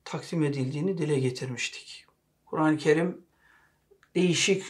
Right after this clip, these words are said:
surelerde, Furkan suresinde ve, e, farklı üç dört yerde bu zulmetten, yani hayatımızdaki negatif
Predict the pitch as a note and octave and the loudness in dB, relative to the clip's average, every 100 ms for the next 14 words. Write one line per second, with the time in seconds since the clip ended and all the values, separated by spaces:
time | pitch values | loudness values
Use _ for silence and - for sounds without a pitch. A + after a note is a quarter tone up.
0 | - - E3+ D3 C3 B2+ B2 D3 F#3+ F#3+ | -14 -6 0 4 4 4 2 -2 -2 -4
1 | _ _ _ _ _ _ _ _ _ _ | _ _ _ _ _ _ _ _ _ _
2 | _ - D#3 - D#3+ D3 C#3+ C3 C3 D3+ | _ -6 -2 0 0 2 0 2 0 -2
3 | E3 E3 D3 D3 - _ _ _ D3+ C3+ | -2 2 2 2 -6 _ _ _ -2 0
4 | C3 - D3+ - E3+ D#3 - - - D3+ | 0 -2 -2 -2 2 2 2 -4 -10 -8
5 | - - F3+ - - C3+ B2+ B2+ D#3+ G3+ | -4 4 4 4 -4 -2 -2 -2 -4 -4
6 | - _ _ _ _ _ _ _ _ _ | -10 _ _ _ _ _ _ _ _ _
7 | _ _ F#3 G3 G3 G3 - - _ _ | _ _ 12 12 12 12 12 -12 _ _
8 | _ - D#3+ F3+ F3 F3 - - F3+ G#3 | _ -8 -2 2 4 4 2 2 2 2
9 | G3+ - - _ _ _ E3 D#3+ C3+ D#3+ | -4 -12 -20 _ _ _ 0 2 4 6
10 | D#3 D3+ E3+ D#3+ D#3 D3+ D3 F3 D#3 D3 | 4 2 -2 -4 0 -2 0 0 0 2
11 | C#3+ C3+ F3+ D#3 - - | -2 -2 -6 -6 -10 -18